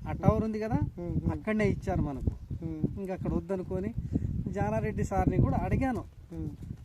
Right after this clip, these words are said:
Speaker 1: "మరి ఇలా ఉంది పరిస్థితి, ఏం చేద్దాం?" అని అంటే, "ఒక రెండు ఎకరాలు అక్కడ తీసుకుందాం, కుంకుడు చెట్టు దగ్గర తీసుకొని అక్కడ కట్టించే మార్గం చేద్దాం" అన్నాడు. "ఇంకా అక్కడ ఇక్కడ ఎందుకు, మనకే ఉంది కదా, మన స్థలంలోనే మనం తీసుకుపోవటం మంచిది" అని చెప్పేసి తీసుకొచ్చేసి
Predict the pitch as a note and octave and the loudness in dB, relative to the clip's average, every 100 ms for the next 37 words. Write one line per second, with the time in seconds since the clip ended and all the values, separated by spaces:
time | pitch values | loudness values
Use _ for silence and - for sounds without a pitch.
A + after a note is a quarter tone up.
0 | - F3+ F#3+ A#3+ G#3+ G#3+ A3+ G3+ F#3 F#3 | 0 4 8 8 8 2 0 -2 -2 2
1 | G3 G#3 G3+ F#3+ - - - - - - | 2 4 4 8 10 10 10 10 10 10
2 | - G3 G3 - - - G#3 F3+ G#3 - | 10 10 10 10 10 8 4 0 0 0
3 | G3 F#3+ F3 - - - - - F3+ F#3+ | 0 0 2 2 2 -6 -10 -4 -2 0
4 | G3 F3+ F3 F#3 A3+ - - - - G#3+ | -2 -2 -4 -2 4 8 10 10 10 8
5 | C#4 D4 - - - - - D#3+ - G#3+ | 2 0 -4 -14 -12 -8 4 4 6 2
6 | G#3+ G3+ G#3 G3+ G3 F#3+ F#3 E3+ F3 E3+ | 2 2 2 2 2 0 0 0 0 -2
7 | D#3+ D3+ D3 D#3 E3+ E3 - F3 F3+ F3 | -2 -4 -4 -2 0 -2 -2 -6 -4 -6
8 | E3+ E3+ D#3+ E3 - - - F3+ E3+ D#3+ | -6 -6 8 10 12 10 6 4 4 6
9 | D3+ - A#3 A3+ - - - - - - | 6 6 6 6 4 0 0 6 6 6
10 | - - - G#3 G#3+ G#3+ A3 G#3 G3 G#3+ | 4 10 12 12 10 12 10 10 8 6
11 | A3 A3 A#3 A#3+ F3+ G#3 A3 - - - | 6 4 6 6 6 2 2 8 8 8
12 | - - - - - D#3+ D#3+ F3+ G#3 F3+ | 6 4 2 -2 0 0 0 -4 -6 -6
13 | D#3+ D3+ - - - C4 | -6 -4 -2 0 0 -2